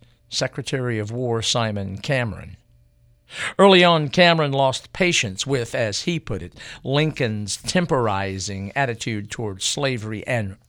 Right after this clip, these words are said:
racial equality. Cameron had his own detractors as well.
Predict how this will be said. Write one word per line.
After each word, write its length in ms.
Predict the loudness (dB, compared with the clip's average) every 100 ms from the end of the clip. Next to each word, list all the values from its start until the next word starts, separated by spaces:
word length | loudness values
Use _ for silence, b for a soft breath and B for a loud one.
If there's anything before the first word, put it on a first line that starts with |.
| -8
racial 540 | -2 0 0 0 -6 -12
equality. 800 | -12 -8 2 2 2 -4 -12 -18 _ _ _ _ _ _ _ _ _ -20 _ _ -20 -4
Cameron 380 | -2 0 -2 -2
had 180 | -4
his 140 | -4 -2
own 440 | 0 0 -4 -8
detractors 720 | -10 -8 -4 -4 -4 -12 -10 -10
as 180 | -10
well. 400 | 0 0 0 -6